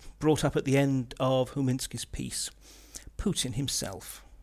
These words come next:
What he wants, what he can do. And I've read a lot of, uh,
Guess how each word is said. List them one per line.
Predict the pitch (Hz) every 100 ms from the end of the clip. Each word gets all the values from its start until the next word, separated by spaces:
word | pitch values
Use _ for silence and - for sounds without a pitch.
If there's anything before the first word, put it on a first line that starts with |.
| - - - - - - - - - - - -
What | 170 233
he | 254
wants, | 160 156 185 - - - - - -
what | 220 -
he | 302
can | - 139
do. | - 117 - - - - - - - - - - - -
And | 254 254 - - - - -
I've | 202 247
read | 254 -
a | 202
lot | 220 226 226 - - -
of, | 175 165 165 147 - - -
uh, | 147 143